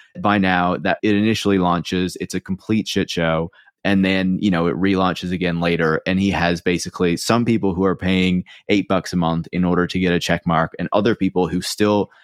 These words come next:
had the check mark from before, and they're still allowed to keep it for a while.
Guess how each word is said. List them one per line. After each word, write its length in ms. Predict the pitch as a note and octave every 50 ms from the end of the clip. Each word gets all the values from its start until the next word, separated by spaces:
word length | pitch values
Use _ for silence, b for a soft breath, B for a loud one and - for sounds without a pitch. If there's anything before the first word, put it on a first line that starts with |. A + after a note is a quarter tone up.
| b b b
had 360 | - - - A2+ A2+ A2 G#2+
the 60 | A2
check 280 | G2 - F2+ E2 - -
mark 240 | F2+ E2 E2 - -
from 160 | - F#2 F2
before, 600 | D#2+ E2+ - - G#2+ G#2 F#2+ E2+ D#2+ D#2 E2 F2 B B B B B B
and 140 | - F#2+ F2+
they're 140 | F2+ F#2
still 260 | F2+ - - F#2+ F#2 F2+
allowed 260 | E2+ E2 D#2+ E2 D#2
to 60 | D#2+
keep 240 | - - - F2+ -
it 100 | - -
for 180 | - - C#2+
a 80 | C#2+ C2
while. 380 | G#1+ G1+ G1+ G1+ - - -